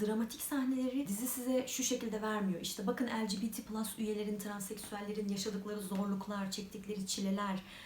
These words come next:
gibi bir, e, tonda vermiyor size bunları. Size bunları şu şekilde veriyor. Bu insanlar güçlüler,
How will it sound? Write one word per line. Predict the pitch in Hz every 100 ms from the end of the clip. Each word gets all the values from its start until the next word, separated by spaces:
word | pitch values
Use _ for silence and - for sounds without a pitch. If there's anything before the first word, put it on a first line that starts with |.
| - - 190
gibi | 214 240 247 247 -
bir, | 190 226 233
e, | - 196 190
tonda | - 214 214 202
vermiyor | 190 190 160 156
size | - 156 147
bunları. | 147 151 - - - - - - - -
Size | 294 311 294
bunları | 339 302 339
şu | 311
şekilde | 269 202 202 180
veriyor. | 165 156 156 156 - - - -
Bu | 208 311
insanlar | 330 - 277 254 247 269
güçlüler, | 262 185 190 - 262 269 254 277